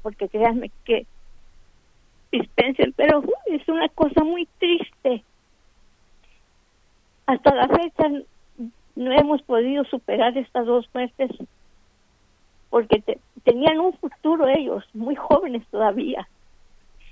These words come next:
Y todo causa del alcohol. Y cuando los jóvenes están tomando y se están rehabilitando, lo menos que pueden hacer,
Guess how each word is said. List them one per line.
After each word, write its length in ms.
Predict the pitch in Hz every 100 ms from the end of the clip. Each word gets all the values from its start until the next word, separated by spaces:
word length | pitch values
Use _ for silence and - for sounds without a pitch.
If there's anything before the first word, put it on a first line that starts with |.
| - - - - - - _ - - - - - - - -
Y 280 | 269 262 - - -
todo 320 | - 294 330 - -
causa 360 | - 269 254 294
del 220 | 269 240 233
alcohol. 580 | 214 208 - 233 220 208 _ _ _ - - - - - - - - - _ - - - - - -
Y 100 | 247
cuando 320 | 277 262 240 269 -
los 220 | 240 220
jóvenes 580 | - 277 330 330 269 254 220
están 300 | - 269 269
tomando 460 | 254 247 240 247
y 100 | 262
se 100 | 226
están 260 | 214 233 240
rehabilitando, 800 | 247 226 220 214 - 240 247 254
lo 140 | 220
menos 380 | 214 240 294 294
que 100 | 262
pueden 340 | 226 254 247 214
hacer, 420 | 190 262 302